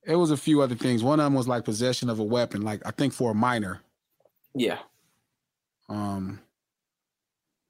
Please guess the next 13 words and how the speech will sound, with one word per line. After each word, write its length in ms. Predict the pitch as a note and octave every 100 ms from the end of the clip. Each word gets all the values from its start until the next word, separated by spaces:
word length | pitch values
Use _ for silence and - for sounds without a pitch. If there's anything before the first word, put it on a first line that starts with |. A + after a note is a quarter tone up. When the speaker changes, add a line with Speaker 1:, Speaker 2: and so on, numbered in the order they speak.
| _ _ _ _ _ _ _ _ _ _ _ _ _ _
Speaker 2:
That 160 | B2+ B2
got 240 | A#2 G#2
dumped 240 | A#2+ G#2+
because 220 | G#2 G#2+ G#2
Wisconsin 540 | G2+ - G#2 G#2 G#2
state 340 | - G#2 G2+
law 500 | F2+ G2+ G2+ G2 - - _ _ _ _ _ _ - - _ _ _ _ _
does 260 | - A2 G#2
not 600 | G#2+ G#2+ G#2+ - - - _ _ _ _ _ _ _ _ _ _ _ -
include 720 | A#2+ G#2+ - - B2+ A#2+ A2
under 360 | A#2 A2+ G#2+ G#2+
that 400 | G#2+ G#2 - - - _ _ _ _ _ _ _ -
statute 840 | - - A#2 A2+ A#2 A#2+ A2+ G#2